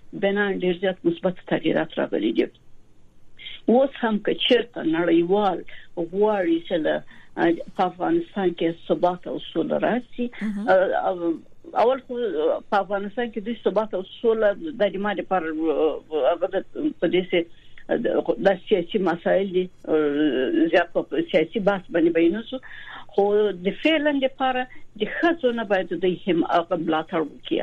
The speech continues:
Speaker 1: او د ښځو د تحصیل، تعلیم،
Speaker 2: بله.
Speaker 1: کار او پرمختګ مسایل باید په سره کرښه باندې د طالبانو لپاره شرط کړي.
Speaker 2: بله، اه، مریم
Speaker 1: او
Speaker 2: جانې، د خپرونې وروستۍ شیبې دي، همدغه مسایلو ته، څو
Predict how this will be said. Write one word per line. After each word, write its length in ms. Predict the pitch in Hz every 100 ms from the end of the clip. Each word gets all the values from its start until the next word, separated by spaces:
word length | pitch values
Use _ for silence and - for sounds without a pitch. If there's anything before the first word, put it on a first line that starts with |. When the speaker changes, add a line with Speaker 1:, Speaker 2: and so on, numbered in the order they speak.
| 160
Speaker 1:
او 60 | 170
د 100 | 185 -
ښځو 360 | - 302 294 254 247 247 185
د 20 | 185 190
تحصیل، 480 | 175 165 - 247 285 -
تعلیم، 440 | 190 165 175 226
Speaker 2:
بله. 220 | 214 190 151
Speaker 1:
کار 400 | - 247 294 330 - - - - 196
او 80 | 185 -
پرمختګ 680 | 196 190 190 - - 294 220 165 170
مسایل 580 | 165 180 180 160 220 285 233
باید 220 | 208 226 233 - - - -
په 100 | 185 - -
سره 180 | 269 294 -
کرښه 360 | 170 170 - 160 160
باندې 280 | 147 156 160 - - -
د 120 | 175
طالبانو 500 | 185 175 170 185 165 165
لپاره 300 | 170 170 165 -
شرط 240 | - - - -
کړي. 200 | - 208
Speaker 2:
بله، 320 | 214 170 175
اه، 220 | - 233 240
مریم 240 | 254 285 311
Speaker 1:
او 60 | 302
Speaker 2:
جانې، 240 | 294 254 240
د 40 | -
خپرونې 420 | 240 226 233 226
وروستۍ 380 | 202 196 - 220 -
شیبې 320 | 180 175 208 175
دي، 160 | 208 - - - -
همدغه 360 | 285 302 403 302
مسایلو 500 | 240 226 247 226 220
ته، 220 | - 214 208 - - -
څو 180 | 220